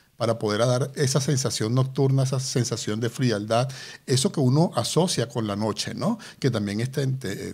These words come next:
tenebroso, es miedo, es todo esto, ¿no? Entonces, qué importante es conocer esas sensaciones cuando uno va a tomar una fotografía, porque, fíjate, a pesar de que hay niños en la escena que ya mencionamos antes,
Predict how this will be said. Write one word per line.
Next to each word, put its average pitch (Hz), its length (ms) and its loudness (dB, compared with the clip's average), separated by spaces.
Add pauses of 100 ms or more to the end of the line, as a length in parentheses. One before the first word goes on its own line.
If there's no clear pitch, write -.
(560)
tenebroso, 107 640 0
es 107 60 -2
miedo, 117 400 2
es 95 100 -6
todo 107 320 0
esto, - 260 -10
¿no? 151 200 -4 (180)
Entonces, - 420 -2
qué 156 80 2
importante 175 760 4
es 131 100 4
conocer 135 540 0
esas 131 220 0
sensaciones 131 640 -2
cuando 120 340 -4
uno 117 440 2 (340)
va 117 500 2 (160)
a 110 100 -8
tomar 104 260 -2
una 131 140 2
fotografía, 127 680 0
porque, 131 400 -2 (260)
fíjate, 147 520 2 (320)
a - 140 -2
pesar 98 280 -4
de 127 120 -2
que 135 100 -2
hay 139 140 4
niños 147 340 2
en 131 100 0
la 104 80 0
escena 127 300 0
que 117 120 -6
ya 92 120 -6
mencionamos 131 680 2
antes, 151 380 0